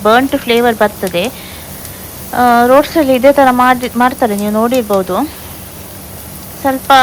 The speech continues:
ಬೇರೆ ಒಂದು, ಆ, ಒಳ್ಳೆ ಫ್ಲೇವರ್ ಬರ್ತಾ ಇದೆ ಹೀಗೆ ಮಾಡಿದ್ರೆ. ಕೇರ್‌ಫುಲ್ ಇರ್ಬೇಕು, ಆಗೋದಾದ್ರೆ ಮಾತ್ರ ಮಾಡಿ, ಇಲ್ಲಾಂದ್ರೆ ಮಾಡ್ಲಿಕ್ಕೆ ಹೋಗ್ಬೇಡಿ, ಸ್ಕಿಪ್ ಮಾಡ್ಬೋದು. ಈಗ ನಾನು ಚಿಕನ್ ಅನ್ನು ಹಾಕ್ತಿದ್ದೇನೆ.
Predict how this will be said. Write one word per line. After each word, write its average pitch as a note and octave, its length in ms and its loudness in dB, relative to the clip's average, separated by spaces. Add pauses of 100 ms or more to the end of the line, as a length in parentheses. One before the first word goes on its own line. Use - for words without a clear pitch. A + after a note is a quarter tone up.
ಬೇರೆ B3 400 4
ಒಂದು, A#3 340 2
ಆ, G#3+ 320 -2
ಒಳ್ಳೆ A#3+ 340 0
ಫ್ಲೇವರ್ B3+ 380 0
ಬರ್ತಾ A3 260 -2
ಇದೆ F3+ 180 -2
ಹೀಗೆ F#3+ 160 -4
ಮಾಡಿದ್ರೆ. G3 520 -2 (880)
ಕೇರ್‌ಫುಲ್ C4+ 360 2
ಇರ್ಬೇಕು, A#3+ 420 2
ಆಗೋದಾದ್ರೆ G#3+ 540 4
ಮಾತ್ರ A3+ 340 2
ಮಾಡಿ, G#3+ 260 0
ಇಲ್ಲಾಂದ್ರೆ G3 280 -2
ಮಾಡ್ಲಿಕ್ಕೆ G#3 400 0
ಹೋಗ್ಬೇಡಿ, A3+ 380 0
ಸ್ಕಿಪ್ B3+ 320 -8
ಮಾಡ್ಬೋದು. G3 560 2
ಈಗ A#3+ 220 -2
ನಾನು A3+ 200 0
ಚಿಕನ್ B3+ 340 -4
ಅನ್ನು A#3 140 0
ಹಾಕ್ತಿದ್ದೇನೆ. G#3 760 -4